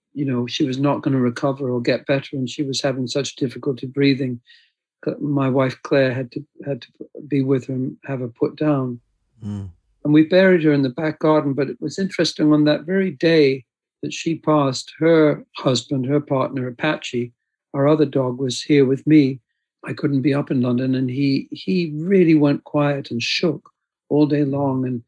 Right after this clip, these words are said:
Speaker 1: I'm regretting now that we weren't able to show him what's happened, uh, with Judy. So I think you've done that re-, really, really well, keeping her at home and having that last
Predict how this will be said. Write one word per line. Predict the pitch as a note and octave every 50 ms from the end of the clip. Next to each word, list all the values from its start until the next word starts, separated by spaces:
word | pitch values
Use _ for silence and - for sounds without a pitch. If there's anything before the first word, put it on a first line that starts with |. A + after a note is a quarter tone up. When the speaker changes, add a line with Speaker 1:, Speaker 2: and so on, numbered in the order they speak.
| _ _ _ _ _ -
Speaker 1:
I'm | C3+ C3+ C3
regretting | C3+ C3 B2 D#3 D#3 D#3 D#3 - D3+ C3+
now | C3+ C3+ C3 C3
that | C3 - - D3+
we | C#3+ C3
weren't | C3 C3 C#3+ C#3 B2+ -
able | C#3 C#3 B2 B2 D3 B2
to | - - D#3
show | - - - D3+ C#3+ C#3+ C3
him | A#2 C3 C3 B2+ A#2+ A#2+ _ _ _ _ _ _ _ -
what's | - - B2 - -
happened, | - D3 D3 D3 - - A#2+ A#2 A2+ - _ _ _ _ _ _ _ _ _ _ _ - -
uh, | D3 B2 A#2+ A#2
with | A#2 B2 B2+ A#2+ -
Judy. | - - C3+ B2+ A#2+ B2 B2+ B2+ A#2+ _ _ _ _ _ _ _ _ _
So | - - D3 D3+
I | D#3
think | D#3 - - G#3 G3 -
you've | D#3 D3 C#3+ -
done | E3+ D3+ D3+ D3
that | C3+ C3 - _ _ _ -
re-, | D#3 D3+ D#3 -
really, | C3+ D3 E3 F3+ F3 E3 D#3
really | D3 C3+ C#3+ D3 C#3+ C#3
well, | C3+ B2+ D3 C#3+ C3+ C3 B2+ B2+ B2+ - _ _
keeping | - - D#3+ D#3 - D#3+ C#3
her | C#3+ C3+ C3+ -
at | - -
home | - D3+ C#3 C#3 C3 B2+
and | A#2+ A#2+ A#2+ _ _ _ _ _ _ _ -
having | - D3+ C#3+ D#3 D3+
that | C#3 C3 - -
last | C#3 C#3 C#3+ D3+ C#3+ C#3 - -